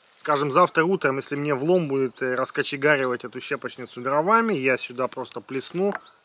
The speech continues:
пам-пам, через пять-десять минут у меня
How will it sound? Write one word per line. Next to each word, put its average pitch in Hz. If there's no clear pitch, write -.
пам-пам, 147
через 110
пять-десять 135
минут 127
у 117
меня 117